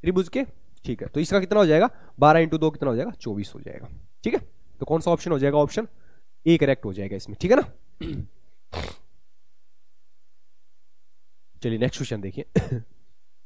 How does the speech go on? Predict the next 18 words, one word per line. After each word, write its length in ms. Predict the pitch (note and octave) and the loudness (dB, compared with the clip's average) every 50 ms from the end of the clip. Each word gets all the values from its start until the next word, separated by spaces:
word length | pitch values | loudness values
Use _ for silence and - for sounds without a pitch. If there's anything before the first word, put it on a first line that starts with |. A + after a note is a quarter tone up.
| - - - - - - - - | -14 -14 -14 -14 -14 -6 2 4
क्या 80 | F3 | 4
दे 100 | F3 D#3+ | 6 6
रखा 140 | D3 D3 - | 6 4 4
है? 40 | - - | 4 6
अजय 200 | F#3+ F#3+ G#3+ B3+ | 8 12 12 12
ने 80 | C4 | 12
दो 140 | A#3+ A3 A#3 | 12 12 12
प्रकार 300 | A3+ A#3+ A#3+ A3 B3 B3+ | 12 12 12 12 12 10
के 100 | B3 B3 | 10 8
निवेश 300 | B3 A3+ G#3+ G#3+ A3+ - | 6 8 10 10 10 10
में 80 | A#3 A#3 | 8 4
कुल 320 | - - B3 G#3+ C#3 G2 - | 4 6 4 4 2 0 2
दस 200 | - C#3+ G#3 A#3+ | 6 8 8 8
हजार 240 | E4+ F4+ F#3 F#3+ G3 | 8 8 10 10 10
रुपए 200 | F#3+ G3 G#3 G#3 | 10 10 8 8
का 80 | G3+ G3+ | 8 8
निवेश 320 | F#3+ D#3 D#3 F#3+ A3+ - | 8 8 10 10 8 8
किया। 200 | - D3+ D#3 G3 | 8 6 6 6